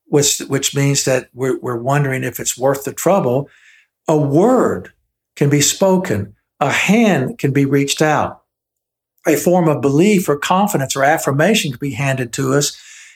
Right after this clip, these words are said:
and it will literally raise the level of the heart's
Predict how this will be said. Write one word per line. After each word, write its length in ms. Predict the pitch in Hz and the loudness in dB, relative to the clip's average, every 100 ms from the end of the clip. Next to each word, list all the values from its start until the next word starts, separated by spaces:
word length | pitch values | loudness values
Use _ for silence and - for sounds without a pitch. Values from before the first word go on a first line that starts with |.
| _ | _
and 140 | 165 190 | 0 2
it 80 | |
will 200 | 160 165 | 2 4
literally 920 | 151 160 202 311 202 135 117 120 147 - _ _ _ _ _ | 4 4 4 4 4 2 2 0 -2 -10 _ _ _ _ _
raise 760 | 349 131 131 151 180 254 233 - | -12 -4 2 4 4 4 2 2
the 80 | 170 | 2
level 760 | 156 185 285 220 135 131 175 _ _ | 4 4 4 2 -2 -2 -6 _ _
of 180 | 151 143 | -4 -2
the 80 | 139 | -2
heart's 680 | - 175 180 - - - | -2 0 0 0 -4 -6